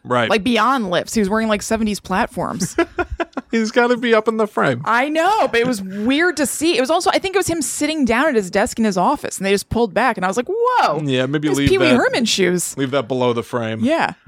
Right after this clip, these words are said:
Speaker 1: Um, but so Michael Keaton plays Jonathan Rivers. He's an architect, and his wife, Anna, was killed.
Speaker 2: Mm.
Speaker 1: He's contacted by a man who collects E V Ps,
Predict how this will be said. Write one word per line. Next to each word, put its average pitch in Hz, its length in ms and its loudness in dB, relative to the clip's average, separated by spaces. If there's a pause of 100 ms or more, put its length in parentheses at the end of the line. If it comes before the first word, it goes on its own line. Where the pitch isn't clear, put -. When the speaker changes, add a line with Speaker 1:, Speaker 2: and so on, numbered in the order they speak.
Speaker 1:
Um, 123 500 0
but 143 180 -2
so 151 200 2
Michael 147 460 0
Keaton 123 600 -6 (160)
plays 135 340 2
Jonathan 170 640 0
Rivers. 135 540 -2
He's 120 160 -2
an 123 160 -4
architect, 117 720 -2
and 123 160 -4
his 123 200 2
wife, 131 300 0 (100)
Anna, 127 440 0 (680)
was 117 240 -2
killed. 147 540 -2
Speaker 2:
Mm. 220 180 -6 (380)
Speaker 1:
He's 135 220 0
contacted 175 540 0
by 151 140 2
a 143 80 2
man 131 280 -2
who 117 100 -6
collects 120 600 -6
E 127 140 0
V 107 180 -4
Ps, 95 500 -8